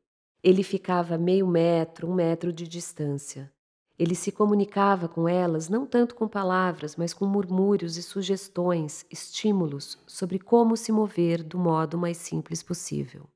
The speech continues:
Abre aspas. "E como seria se mexesse o braço direito para cima e respirasse fundo e virasse um pouquinho para a esquerda?" Fecha aspas. E coisas assim. Ele sabia que se perdesse a atenção da modelo, o corpo dela afrouxaria demais.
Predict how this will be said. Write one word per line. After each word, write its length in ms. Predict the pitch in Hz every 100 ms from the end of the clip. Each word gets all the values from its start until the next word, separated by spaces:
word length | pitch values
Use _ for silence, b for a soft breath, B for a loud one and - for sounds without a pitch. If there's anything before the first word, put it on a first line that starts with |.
| _
Abre 300 | - 185 180
aspas. 560 | 156 - - - 147 - _ -
"E 60 |
como 240 | - 320 320
seria 360 | - 240 214
se 160 | 202 208
mexesse 480 | 190 180 190 180 185
o 60 |
braço 400 | 165 170 165 -
direito 400 | 160 165 160 160
para 200 | - 156
cima 540 | 156 - 170 175 185 202 -
e 60 | 180
respirasse 640 | 202 202 196 190 185 -
fundo 500 | - - 190 196 196
e 60 | 175
virasse 460 | 170 175 175 - 180
um 20 |
pouquinho 460 | 180 - - 240
para 180 | 226 185
a 0 |
esquerda?" 680 | 175 - 143 135 135 - 151 _ _
Fecha 420 | - 160 - -
aspas. 600 | - - - _ - _ _ _ _ -
E 80 | -
coisas 420 | - 214 196 185
assim. 400 | 175 - - - _ _ _ _ _ _ _ -
Ele 200 | 233 254
sabia 520 | 277 196 196 185 147
que 120 | -
se 120 | -
perdesse 460 | - 185 180 233 208
a 20 |
atenção 400 | 185 165 - 160
da 120 | 147
modelo, 580 | 147 143 175 180 156 147
o 60 | 170
corpo 320 | - 185 -
dela 260 | 175 165 165
afrouxaria 580 | 165 170 175 165 147 143
demais. 600 | 151 147 - - -